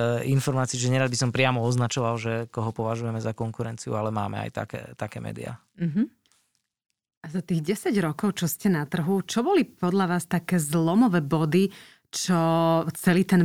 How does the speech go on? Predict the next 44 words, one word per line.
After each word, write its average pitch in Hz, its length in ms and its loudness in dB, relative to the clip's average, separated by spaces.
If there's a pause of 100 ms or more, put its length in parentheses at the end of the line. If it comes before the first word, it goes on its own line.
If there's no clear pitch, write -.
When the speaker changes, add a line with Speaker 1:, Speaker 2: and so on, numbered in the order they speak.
Speaker 3:
biznis 190 460 6
alebo 160 240 2
firmu 190 340 4
ako 165 220 0
takú 165 240 -2
posunuli 165 560 2
dopredu, 156 480 2
alebo 143 160 4
možno 160 260 6
opačne 175 460 0
nejakým 156 340 0
spôsobom 170 300 -2
pozastavili, 165 720 0
Speaker 1:
Mhm. - 300 -14
Speaker 3:
aby 143 160 2
ju 160 100 2
nakopli 170 480 2
zas 165 220 0
iným 202 320 4
smerom? 156 400 0 (1080)
Speaker 1:
No, 151 140 0 (380)
prvý 185 440 2
taký 160 300 0
moment, 151 260 2
na 143 120 2
ktorý 139 240 0
si - 120 -2
spomínam, 135 480 -2
bolo, 127 200 0
že 120 120 -2
sme 123 120 -2
sa 123 160 -2
rozhodli, 120 340 0
že 113 140 -4
už 117 240 -8
to 127 80 -2
nebudeme 117 320 -2
robiť 110 260 -4
z 113 80 -8
domu 135 380 2
a 117 120 2
už 113 140 -2
nebudeme 120 440 0
proste... 117 580 -2